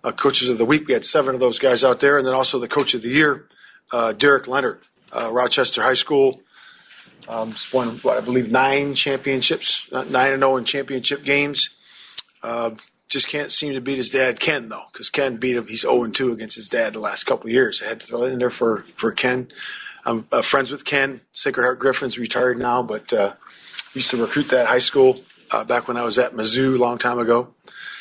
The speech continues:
So, uh, shout out to him. Uh, injury report,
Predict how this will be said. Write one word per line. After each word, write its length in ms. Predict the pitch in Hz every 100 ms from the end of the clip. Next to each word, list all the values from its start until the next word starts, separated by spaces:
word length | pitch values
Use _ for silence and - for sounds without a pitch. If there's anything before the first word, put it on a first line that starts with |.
| - _
So, 380 | - - 107 107
uh, 280 | 107 104 101
shout 300 | - 127 113
out 120 | 107
to 80 | 120
him. 240 | 139 - _ _ - - - - 165 -
Uh, 180 | 143 135
injury 340 | 170 165 165 165
report, 520 | 151 - 160 170